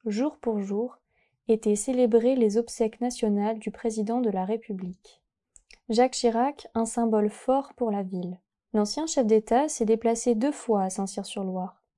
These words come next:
La première fois en mille neuf cent quatre-vingt-treize et la seconde fois en deux mille un, alors qu'il menait sa campagne présidentielle.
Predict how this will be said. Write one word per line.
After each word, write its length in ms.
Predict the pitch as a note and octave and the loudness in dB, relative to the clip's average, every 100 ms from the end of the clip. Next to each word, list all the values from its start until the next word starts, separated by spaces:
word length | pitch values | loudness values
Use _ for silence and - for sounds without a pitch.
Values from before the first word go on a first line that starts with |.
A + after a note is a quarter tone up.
| _ _ _ _ _ | _ _ _ _ _
La 80 | G#3 | -4
première 380 | G3 A#3 A3 G#3 | 0 2 2 0
fois 380 | - A3+ C4 D4+ | 0 0 2 0
en 60 | G#3 | 0
mille 180 | G#3 A3+ | 0 0
neuf 120 | A3 | -2
cent 140 | C4 | -2
quatre-vingt-treize 960 | B3 A3+ A#3+ A3 G3+ - G#3 B3 A3+ A3 _ _ _ _ _ - | -2 -2 -2 -2 -2 -4 -2 -2 -4 -12 _ _ _ _ _ 0
et 60 | |
la 140 | G#3+ G#3+ | 2 2
seconde 360 | - B3 A#3+ | 0 2 2
fois 340 | A3 A#3 A#3+ C4+ | 0 -2 -2 -2
en 120 | A#3+ | -2
deux 120 | G3+ | 0
mille 200 | C4 A3+ | 2 2
un, 180 | F#3+ G3+ _ _ _ _ _ | 0 -4 _ _ _ _ _
alors 300 | A3+ A3 C4 | 0 2 2
qu'il 220 | - B3 A3 | -2 -2 2
menait 280 | A#3 B3 | 2 0
sa 160 | C#4+ A#3 | 0 -2
campagne 480 | A3 G#3 A3 A#3 G#3+ | 0 -2 0 0 0
présidentielle. 880 | - A3 A3 A3 G3+ - F#3+ F3+ | -2 -6 -4 -6 -6 -6 -6 -6